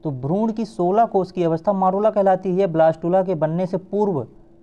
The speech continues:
अंडधानी के विदलन की कोशिकाओं का समूह होता है और विदलन के समय कोई भी एक कोशिका ब्लास्टोमियर कहलाती है। तो इसका सही उत्तर क्या हो जाएगा?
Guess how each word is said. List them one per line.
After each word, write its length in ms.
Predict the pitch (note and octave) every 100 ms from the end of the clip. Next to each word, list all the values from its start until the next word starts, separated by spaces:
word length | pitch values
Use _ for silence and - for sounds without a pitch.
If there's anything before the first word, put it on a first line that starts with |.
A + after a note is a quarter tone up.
| - _ -
अंडधानी 540 | E3+ F#3 D#3+ E3 F#3 F#3+
के 80 | F3
विदलन 340 | D#3 E3+ F#3+
की 120 | F3+
कोशिकाओं 520 | E3+ E3 - E3+ E3+
का 160 | E3+ A3+
समूह 340 | A#3 F3 G3 F#3+
होता 260 | F3+ F3+
है 200 | D#3 C#3+ - - _ _ _ _ _ _ _ _ _ C#3+
और 120 | C#3+
विदलन 380 | C3 D3 G#3 A3+
के 80 | G#3+
समय 240 | G3 G3
कोई 240 | G3 F#3+ G3
भी 160 | F#3+
एक 120 | F#3+
कोशिका 400 | F#3+ E3 D#3+ F#3
ब्लास्टोमियर 600 | D3 B2+ A#2+ - F3 E3+ E3
कहलाती 500 | D#3+ D#3 C#3 D3 C#3
है। 80 |
तो 100 | C3+
इसका 200 | C#3 - C#3
सही 320 | - D3 F#3+
उत्तर 260 | F#3 E3+
क्या 140 | D#3 E3+
हो 120 | D#3+
जाएगा? 340 | B2 G#2+ A2